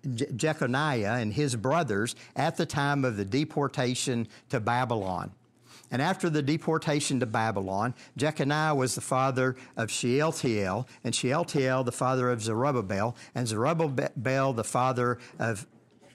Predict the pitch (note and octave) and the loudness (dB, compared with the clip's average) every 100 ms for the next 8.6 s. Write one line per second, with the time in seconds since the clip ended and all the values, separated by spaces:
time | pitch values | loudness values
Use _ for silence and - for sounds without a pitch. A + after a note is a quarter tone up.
0 | - C3 B2+ B2 C3 C#3+ A2+ G#2 A#2 G#2+ | -4 -2 2 2 2 2 2 0 0 -2
1 | A2+ B2+ D3 D3 D3 C3+ B2 C3 G#2+ - | 0 0 0 2 2 2 2 0 -2 0
2 | A#2+ B2 A#2+ A2+ A2 A#2 C#3 A#2+ - G#2 | 2 2 0 2 2 2 2 0 -4 -4
3 | G#2 A#2+ - - A#2 A2+ B2 E3+ F3 E3+ | -4 -6 -12 -6 -2 2 2 0 0 0
4 | D#3 C3+ - C3+ C3 A#2+ A2 C#3+ C3+ G2+ | 2 0 2 2 2 0 2 2 0 0
5 | G2 A2+ - - A#2 D#3+ F3 D#3+ D#3 C#3 | -2 -4 -8 -4 0 2 2 2 0 0
6 | C3+ C3+ B2+ A#2+ G#2+ B2+ C3 G2+ G#2+ - | 2 2 2 0 0 0 0 2 0 0
7 | G#2+ A#2 C#3+ D#3+ D#3+ D3 - C3 B2 A#2 | -2 0 2 2 0 -4 0 0 2 0
8 | G#2 - C3+ - G#2 | 0 0 -2 -2 -4